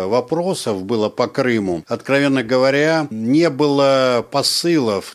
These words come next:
к тому, чтобы создавать наши организации вот в этот период именно в Донецкой и Луганской республике. Ну, а Запорожье и Херсон,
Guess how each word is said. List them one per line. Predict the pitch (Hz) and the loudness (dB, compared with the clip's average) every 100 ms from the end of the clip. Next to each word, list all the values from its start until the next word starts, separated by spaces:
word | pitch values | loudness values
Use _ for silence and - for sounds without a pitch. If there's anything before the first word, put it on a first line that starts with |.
| - | -20
к | |
тому, | - 127 131 165 196 | -6 -2 0 0 -2
чтобы | 160 - 123 104 104 92 | -4 -4 -4 -2 -4 -4
создавать | - 120 101 131 139 151 156 - | -6 -4 0 2 2 2 0 -2
наши | 127 131 - 131 | -2 0 -2 -2
организации | 113 104 120 120 110 131 - - 92 | -2 -2 -2 -2 0 0 0 -6 -8
вот | 85 98 | -8 -6
в | 110 | -6
этот | 104 87 | -6 -8
период | - 117 139 156 123 117 | -6 -2 0 0 0 -2
именно | 107 104 | -2 -4
в | 95 | -2
Донецкой | 110 120 135 - 110 | -2 -2 -4 -4 -4
и | |
Луганской | 104 104 110 113 - 113 | -4 -4 -4 -4 -6 -6
республике. | 117 110 - 104 85 87 - | -6 -8 -10 -10 -10 -16 -12
Ну, | 101 135 | -10 -6
а | 139 | -4
Запорожье | 104 110 120 131 117 107 | -4 -4 -4 -4 -4 -6
и | 98 | -8
Херсон, | 117 98 - 127 | -8 -8 -8 -8